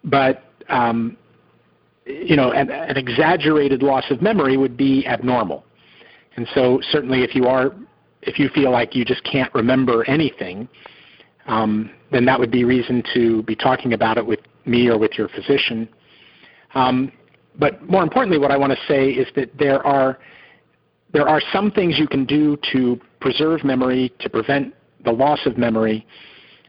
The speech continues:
um, but there are no easy fixes with this. I was a speaker at a conference last fall on, called neuroregeneration. So neuro, like neurology or neurologist, or,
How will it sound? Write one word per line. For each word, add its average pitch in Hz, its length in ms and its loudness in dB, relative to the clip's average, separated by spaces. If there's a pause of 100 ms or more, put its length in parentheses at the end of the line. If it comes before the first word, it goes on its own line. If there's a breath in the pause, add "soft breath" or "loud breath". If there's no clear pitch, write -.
um, 123 240 0
but 131 120 0
there 175 140 4
are 160 80 2
no 180 340 2
easy 160 560 0
fixes 110 380 -2 (160)
with - 180 -2
this. 98 220 -2 (1800 soft breath)
I 131 120 2
was 131 160 4 (260)
a 127 180 0
speaker 143 380 0
at 120 80 2
a 120 60 -2
conference 127 600 -2
last 120 400 0
fall 127 460 0 (200)
on, 110 440 -4 (120)
called 113 300 0 (100)
neuroregeneration. 120 2000 0
So 110 120 -2
neuro, 123 500 2
like 107 240 -6
neurology 110 720 0
or 98 100 0
neurologist, 107 800 -2
or, 90 180 -6